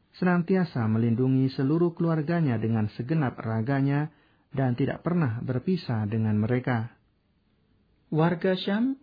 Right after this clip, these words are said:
Speaker 2: mengenal Islam melalui sosok seperti Muawiyah. Anak Abu Sufyan ini memerintah Syam selama empat puluh dua tahun, dan selama periode tersebut,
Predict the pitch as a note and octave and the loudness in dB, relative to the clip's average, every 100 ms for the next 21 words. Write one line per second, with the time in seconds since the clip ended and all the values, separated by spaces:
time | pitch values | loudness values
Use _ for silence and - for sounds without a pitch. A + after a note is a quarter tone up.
0 | F3 F3+ F3+ F3+ F3+ F#3 - - F3 F#3 | -4 -2 0 -2 -4 -4 -8 -6 -4 -2
1 | F#3 E3 D#3 D#3+ E3 E3 D3 D3 - D3+ | 0 0 -2 0 -2 -2 -4 -4 -4 -6
2 | - - B2+ B2 A#2+ B2+ B2+ B2+ A#2 A2 | -6 -10 -8 -8 -6 -2 0 -2 -4 -4
3 | C3 C3+ A2 _ _ _ _ _ _ _ | -4 -6 -8 _ _ _ _ _ _ _
4 | - D#3+ F3+ F#3+ C#3+ B2+ B2 B2+ A#2 A#2 | -2 -2 0 -4 -4 -4 -6 -6 -6 -6
5 | A2+ A2+ C#3+ F3+ G3 C3+ A#2 A2 A2+ G#2+ | -4 0 0 -2 -4 -4 -2 -4 -4 -6
6 | G#2+ - A#2+ C#3 G3 - B2 A2 G#2+ G#2+ | -8 -6 -4 -2 -4 -6 -6 -6 -6 -8
7 | A#2 A2 - A2 A2+ G#2+ - A2+ B2+ D#3+ | -8 -10 -8 -6 -6 -6 -6 -6 -4 -2
8 | G#3+ - _ _ _ - B2 B2 B2+ C3 | -4 -6 _ _ _ -8 -2 0 0 -2
9 | - A2+ G#2+ G#2 G#2+ - A#2 A2 G#2+ A2 | -6 -8 -6 -6 -8 -6 -6 -4 -6 -8
10 | G#2 A2+ C3+ A#2+ D3 D3+ | -8 -10 -8 -4 -4 -6